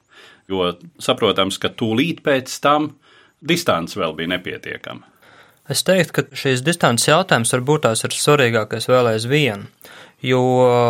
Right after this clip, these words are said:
Speaker 2: runājot par Pirmā pasaules kara impērijas sabrukuma cēloņiem, mums jāsaprot, ka ir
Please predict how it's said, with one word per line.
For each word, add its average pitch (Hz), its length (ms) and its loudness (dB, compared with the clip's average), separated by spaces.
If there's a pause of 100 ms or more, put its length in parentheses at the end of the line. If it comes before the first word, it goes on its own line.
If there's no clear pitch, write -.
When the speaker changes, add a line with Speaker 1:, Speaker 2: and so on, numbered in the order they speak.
(480)
Speaker 2:
runājot 165 320 4
par 120 160 0
Pirmā 226 320 2
pasaules 127 480 2
kara 135 320 2 (400)
impērijas 117 560 0
sabrukuma 120 500 -4
cēloņiem, 120 600 -2 (420)
mums 156 400 2
jāsaprot, 156 480 2
ka 127 80 0
ir 123 180 2